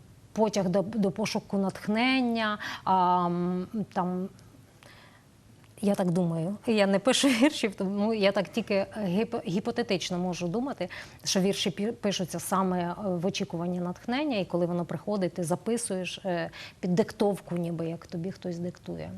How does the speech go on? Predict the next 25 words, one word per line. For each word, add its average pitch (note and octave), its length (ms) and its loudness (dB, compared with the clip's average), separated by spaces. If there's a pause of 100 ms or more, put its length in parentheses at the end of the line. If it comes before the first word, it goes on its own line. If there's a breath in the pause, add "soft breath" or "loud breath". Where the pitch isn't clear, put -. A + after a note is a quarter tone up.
(160)
чи - 160 -10
серце - 440 -6
твоє, E3+ 300 -8
чи - 140 -14
що. - 120 -14 (380 loud breath)
Проза — C#4+ 340 6
це A#3 160 2
інша C#4+ 300 4
трошки A#3 520 0
річ, G3+ 340 -2
це, - 140 -2 (840)
е, G#3 240 2
особливо G3+ 480 4
великі G3+ 420 2
обсяги. A3+ 460 -2
Я F#3 160 0
зараз, E3+ 460 0
е, F3+ 360 0
працюю, F#3+ 600 0 (400 loud breath)
е, F3+ 300 2
мені G3+ 280 4
не G3+ 120 2
цікаво F#3+ 400 2
писати, F3+ 600 0
м, F3+ 400 2